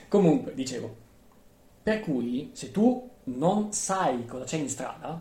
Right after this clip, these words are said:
non sai che cosa i giovani possono andare a prendere. Quindi s-, implicitamente sai che quello che andranno a prendere non è una sostanza pura,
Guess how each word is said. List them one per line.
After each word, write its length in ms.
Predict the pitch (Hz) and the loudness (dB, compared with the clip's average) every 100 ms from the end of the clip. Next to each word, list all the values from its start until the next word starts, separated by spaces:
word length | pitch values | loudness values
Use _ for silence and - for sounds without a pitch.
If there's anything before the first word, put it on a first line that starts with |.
| - | -10
non 260 | 135 175 175 | 0 2 2
sai 240 | - - | -2 -8
che 140 | - | -6
cosa 220 | - - 202 | -6 -4 -4
i 20 | |
giovani 340 | 160 160 226 | -2 0 -2
possono 340 | 220 143 - 190 | -2 -6 -6 -8
andare 180 | 190 190 | -6 -6
a 40 | |
prendere. 540 | 147 117 120 123 123 - - - - | -8 -10 -8 -10 -10 -16 -20 -20 -2
Quindi 280 | 170 131 123 | 2 2 0
s-, 320 | - - - - - | -4 -6 -12 -20 -6
implicitamente 680 | 151 151 151 160 151 113 135 | -6 -2 -2 2 2 0 -4
sai 320 | 156 - 135 | -6 -6 -10
che 100 | 143 | -6
quello 160 | 135 175 | 0 2
che 80 | 165 | 2
andranno 260 | 131 135 135 | 0 -2 -6
a 20 | |
prendere 380 | 123 120 127 127 | -6 -6 -6 -6
non 280 | 127 143 147 | -2 0 0
è 100 | 135 | 0
una 120 | 123 | -2
sostanza 440 | 135 - 123 117 | -8 -10 -10 -10
pura, 460 | 113 110 135 220 | -12 -10 -8 -10